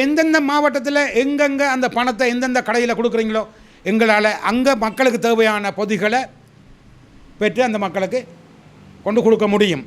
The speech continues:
அதே நேரத்தில் இன்றைக்கு இந்திய அரசாங்கம் நல்ல சேவையை செய்து கொண்டிருக்கு. இந்த இலங்கை வாழ் மக்கள்,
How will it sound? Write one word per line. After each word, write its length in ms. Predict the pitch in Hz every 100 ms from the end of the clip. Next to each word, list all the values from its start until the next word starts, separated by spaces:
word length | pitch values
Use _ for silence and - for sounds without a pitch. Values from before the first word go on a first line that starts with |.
| -
அதே 200 | 175 185
நேரத்தில் 300 | 196 196 202
இன்றைக்கு 220 | 196 190 185
இந்திய 200 | 208 190
அரசாங்கம் 580 | 196 220 220 233 254 240 - - _ _ _ _ - _ _ - - - - -
நல்ல 200 | 147 175 170
சேவையை 280 | 202 208 214
செய்து 200 | 214 220
கொண்டிருக்கு. 360 | 226 233 233 247 - _ - - _ _ _ _ _ _ -
இந்த 100 | 190 190
இலங்கை 280 | 226 226 226
வாழ் 220 | 220 220
மக்கள், 300 | 220 208 240